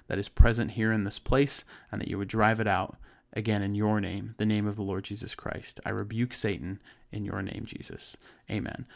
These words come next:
All of those sections or that whole prayer is a deliverance prayer. Every single moment I can, I'm invoking the name of Jesus. It's not anything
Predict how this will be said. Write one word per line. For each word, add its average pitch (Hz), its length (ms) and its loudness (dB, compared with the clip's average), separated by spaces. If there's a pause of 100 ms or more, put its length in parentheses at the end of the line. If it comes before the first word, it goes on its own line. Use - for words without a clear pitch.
(200)
All 156 240 8
of 143 100 8
those 110 540 4 (640)
sections 123 680 4
or 110 160 0
that 113 160 2
whole 123 240 2
prayer 98 500 0 (120)
is 107 100 -8
a 107 60 -4
deliverance 101 420 -2
prayer. - 240 -4
Every 127 180 4
single 123 300 6
moment 113 380 4
I 104 80 6
can, 110 240 0
I'm 95 120 -2
invoking 110 480 2
the 113 80 4
name 104 200 2
of 98 100 -4
Jesus. 98 400 -6
It's 104 140 -6
not 120 120 2
anything 113 300 -2